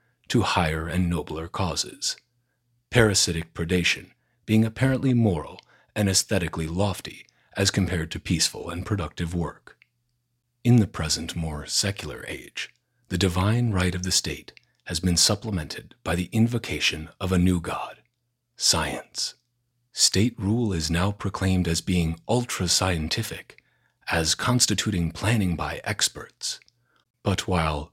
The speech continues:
reason is invoked more than in previous centuries, this is not the true reason of the individual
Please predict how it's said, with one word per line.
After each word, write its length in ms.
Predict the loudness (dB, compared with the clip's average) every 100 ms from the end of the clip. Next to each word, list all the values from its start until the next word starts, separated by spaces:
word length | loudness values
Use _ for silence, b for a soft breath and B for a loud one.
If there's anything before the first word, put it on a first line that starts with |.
| _
reason 640 | 0 2 4 2 -2 -12 -20 _
is 100 | -4
invoked 440 | 0 0 0 -2 0
more 280 | 0 0 0
than 140 | -2
in 100 | -4
previous 440 | -2 -2 -2 -2
centuries, 680 | 0 2 0 -2 -8 -12 -12 -12 _ _ _ _ _ -2
this 180 | 2 4
is 100 | 4
not 220 | 2 0
the 80 | -2
true 320 | 0 2 2
reason 420 | 2 -2 -2 -6
of 140 | -8 -2
the 120 | 0
individual 680 | 0 0 -6 -6 -10 -12